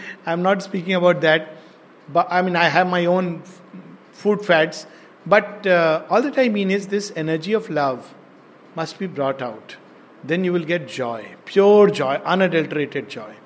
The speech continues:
How to bring it out? There is the solution. Practice giving something. So I am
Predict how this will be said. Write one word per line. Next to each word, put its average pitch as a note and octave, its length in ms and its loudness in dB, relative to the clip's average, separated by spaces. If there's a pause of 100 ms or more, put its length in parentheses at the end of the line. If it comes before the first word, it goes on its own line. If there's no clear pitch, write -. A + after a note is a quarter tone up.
(400)
How A#3 180 -2
to B3+ 140 -6
bring G3 180 0
it F#3+ 140 -2
out? E3 340 -4 (1500)
There C#3+ 260 0
is F3 120 -4
the D#3+ 100 -4
solution. D#3 600 -8 (640)
Practice E3 840 -4 (640)
giving B3 360 -4
something. C#3+ 720 -8 (960)
So - 200 -8
I D3+ 120 0
am F3 200 -6